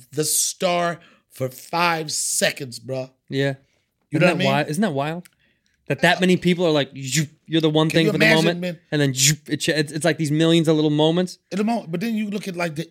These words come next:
Speaker 1: like, like, the, the, the star of the movie. And, like, I felt like in that moment, I was the star of the movie.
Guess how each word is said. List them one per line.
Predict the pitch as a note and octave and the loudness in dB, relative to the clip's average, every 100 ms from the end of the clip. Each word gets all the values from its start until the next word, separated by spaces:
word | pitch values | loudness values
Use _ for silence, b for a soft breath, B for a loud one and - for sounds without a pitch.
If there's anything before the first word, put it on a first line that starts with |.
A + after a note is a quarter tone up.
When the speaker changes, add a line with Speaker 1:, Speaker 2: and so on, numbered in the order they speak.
| C#3+ | -8
Speaker 1:
like, | D3+ C#3+ - | -6 -6 -12
like, | B2+ B2 B2+ _ _ _ | -14 -14 -16 _ _ _
the, | C3+ B2 C3 - | -8 -6 -10 -16
the, | A#2+ - | -16 -12
the | A2 | -8
star | - - F#3 G#3+ | -6 -4 -2 -2
of | |
the | C#3 | -2
movie. | B2+ A#2 G#2 - | -6 -12 -14 -8
And, | D#3 | -4
like, | D3+ B B B _ | -4 B B B _
I | E3 | -8
felt | G3+ - F#3+ | -8 -6 -4
like | F3 D#3 - _ _ _ _ _ _ _ _ _ _ | -4 -6 -12 _ _ _ _ _ _ _ _ _ _
in | - D#3+ | -10 -6
that | F3+ | -4
moment, | G3+ G3 | -4 -4
I | E3+ | -4
was | F3+ | -6
the | E3 | -8
star | - F3+ | -6 -4
of | F3+ | -4
the | |
movie. | G3 A3+ C3 - | -6 -6 -10 -16